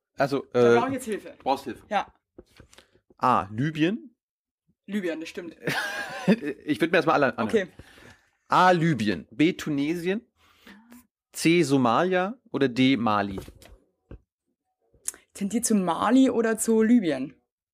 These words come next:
Speaker 1: Warum?
Speaker 2: Weil Tunesien, da ist ja gerade eh, äh, Schicht im Schacht. Also wenn da jetzt unsere Soldaten wären, würden die doch wahrscheinlich die Touristen am Strand doch hoffentlich beschützen.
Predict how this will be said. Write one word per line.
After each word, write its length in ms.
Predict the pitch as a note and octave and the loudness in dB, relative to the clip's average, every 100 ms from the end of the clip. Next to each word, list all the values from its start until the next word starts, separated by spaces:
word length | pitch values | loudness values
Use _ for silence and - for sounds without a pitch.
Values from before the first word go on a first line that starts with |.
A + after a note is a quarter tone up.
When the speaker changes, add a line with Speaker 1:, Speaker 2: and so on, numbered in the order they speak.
| _ _ | _ _
Speaker 1:
Warum? 260 | G2 G#2+ - | -12 -12 -4
Speaker 2:
Weil 120 | G3 | -2
Tunesien, 640 | G3+ A3 G3 B3+ B3 B3+ | 2 2 4 2 4 4
da 80 | A#3+ | 4
ist 120 | A3 | 4
ja 100 | A#3 | 2
gerade 280 | G#3 G#3 G#3+ | 2 4 4
eh, 280 | - A#3+ A#3 | 2 2 0
äh, 420 | - D#3+ D3 D3+ - _ | 2 0 0 -6 -14 _
Schicht 260 | - G3+ | -6 -4
im 120 | D#3 - | -4 -8
Schacht. 360 | - - - - | -10 -14 -20 -6
Also 200 | F3+ F#3 | -4 -2
wenn 120 | G#3 | 0
da 220 | G3 G3 | 2 4
jetzt 300 | A#3+ A3 - - _ _ | 2 0 -6 -16 _ _
unsere 400 | B3+ C#4 A#3 F#3+ | 2 4 4 2
Soldaten 460 | F3 D#3+ D3 - E3+ | 0 0 -2 -4 -2
wären, 360 | E3+ G#3+ A#3+ - - - | -2 -2 -6 -12 -20 -2
würden 220 | G#3+ A#3 | 2 2
die 80 | G#3+ | 2
doch 160 | G#3 | 0
wahrscheinlich 460 | G#3 G#3+ G#3+ A3 - _ _ _ _ A3+ | 0 2 0 -2 -10 _ _ _ _ -2
die 180 | A3+ | -2
Touristen 500 | - G#3+ G#3+ C4 - | 2 4 4 2 2
am 120 | A3+ G#3+ | 0 0
Strand 280 | - A3 | 0 0
doch 160 | A3 - | 0 0
hoffentlich 320 | A3+ B3 A3 | 2 4 2
beschützen. 600 | G#3 - D4+ D4+ - C#3+ | 0 0 0 0 -4 -8